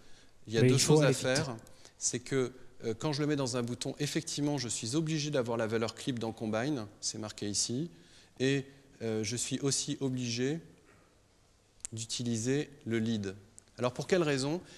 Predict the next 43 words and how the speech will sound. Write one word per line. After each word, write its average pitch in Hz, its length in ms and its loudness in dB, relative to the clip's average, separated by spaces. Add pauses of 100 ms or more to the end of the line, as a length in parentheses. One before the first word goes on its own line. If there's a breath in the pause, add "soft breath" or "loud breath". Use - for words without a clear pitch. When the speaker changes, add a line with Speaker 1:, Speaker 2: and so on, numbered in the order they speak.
(120)
Speaker 1:
C'est - 160 -6
que - 80 -14
les 139 80 -4
boutons, 165 340 -6
on 170 40 -2
ne 143 100 -4
peut 147 160 -8
les 139 140 -2
mettre 156 280 -2 (180)
que 196 120 -2
dans 160 180 -2
la 135 160 -4
f-, - 260 -12
dans 127 120 -4
la 131 100 2
représentation 139 800 2
lead 120 480 2
du 110 100 -8
site, - 300 -4
euh, 107 160 -6
fr-, - 260 -12
du 107 100 -8
slide 113 240 -2
Frogance. 113 600 0
On 113 40 -6
ne 107 60 -6
peut 117 100 -6
pas 143 140 2
les 131 80 2
mettre 139 260 -2
dans 117 120 -4
la 110 100 0
vignette. 110 500 -4 (420 loud breath)
La 113 100 0
vignette 123 420 0
n'est 113 100 -4
pas 120 140 -4
faite - 240 -2
pour 113 180 -6
naviguer, 113 460 0
en 120 100 -6
fait, - 360 -6
euh, 104 200 -8